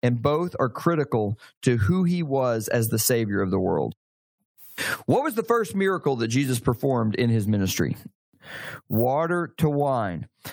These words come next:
So what does that demonstrate about Christ? What does that really show us? I mean, it's cool, cool parlor trick, right? Turning water to wine. Power over the elements is one. Absolutely.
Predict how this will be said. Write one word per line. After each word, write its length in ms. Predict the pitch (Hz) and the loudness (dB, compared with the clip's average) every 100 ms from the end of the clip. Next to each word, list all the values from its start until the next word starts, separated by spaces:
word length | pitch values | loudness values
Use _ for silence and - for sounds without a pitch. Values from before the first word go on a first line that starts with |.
| - | 0
So 320 | 156 147 - - - | 2 2 -6 -18 -4
what 300 | 127 202 294 | 0 2 0
does 200 | 311 202 | -2 0
that 300 | 214 165 113 | 0 0 0
demonstrate 920 | 165 196 180 - - 123 110 107 - _ _ _ | 0 2 0 -2 0 0 2 0 -4 _ _ _
about 560 | 131 117 139 131 131 - _ - | -2 2 2 2 -2 -6 _ -4
Christ? 580 | - 131 95 110 - | 0 0 0 -6 -4
What 180 | 127 190 | 0 0
does 100 | 285 | 2
that 200 | 262 180 | -2 0
really 240 | 156 175 131 | 0 0 0
show 380 | - 135 127 | 0 0 2
us? 420 | 110 101 123 - - | 0 -2 -2 -2 -2
I 40 | - | 0
mean, 100 | 139 | 0
it's 120 | 139 | 0
cool, 460 | - 214 190 170 - | 0 0 0 -2 -2
cool 220 | - 196 | 0 0
parlor 480 | 143 175 208 233 165 | 0 0 2 0 -2
trick, 360 | - 123 120 - | -2 0 0 0
right? 300 | 123 147 185 _ _ _ _ _ | 0 0 -4 _ _ _ _ _
Turning 300 | 151 135 127 | 0 2 2
water 320 | 127 135 131 | 0 0 0
to 80 | 120 | 0
wine. 480 | 117 117 127 170 180 _ _ _ _ _ _ _ - | 0 0 0 -2 -6 _ _ _ _ _ _ _ 0
Power 480 | 165 175 196 190 | 2 2 0 0
over 260 | 139 180 165 | 0 0 0
the 160 | 147 135 | 0 0
elements 600 | 151 185 220 247 - - | 2 2 -2 0 -2 0
is 180 | 139 | 0
one. 460 | 127 147 156 202 220 - 139 | 0 0 0 -2 -4 -2 0
Absolutely. 840 | 156 - 165 170 202 117 82 | 0 0 0 0 0 0 -2